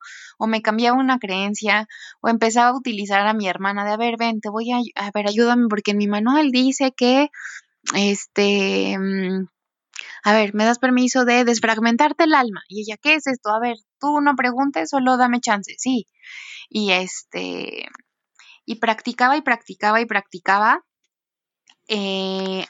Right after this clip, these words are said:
hasta que empezaron a decirme, "Oye, ¿qué estás haciendo? Que también estás cambiando". <laughs> Y me acuerdo que era muy chistoso porque me decían,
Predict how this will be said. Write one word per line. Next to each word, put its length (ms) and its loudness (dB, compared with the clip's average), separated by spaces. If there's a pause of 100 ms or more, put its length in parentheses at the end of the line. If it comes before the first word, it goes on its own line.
hasta 800 0
que 640 -2
empezaron 600 2
a 80 4
decirme, 500 -4
"Oye, 480 -2
¿qué 80 -4
estás 380 -2
haciendo? 840 -4 (420)
Que 100 -6
también 400 2
estás 240 0
cambiando". 480 -2
<laughs> 40 -18
Y 60 -8
me 180 0
acuerdo 400 2
que 80 2
era 140 4
muy 180 4
chistoso 580 2
porque 260 0
me 120 -2
decían, 300 -4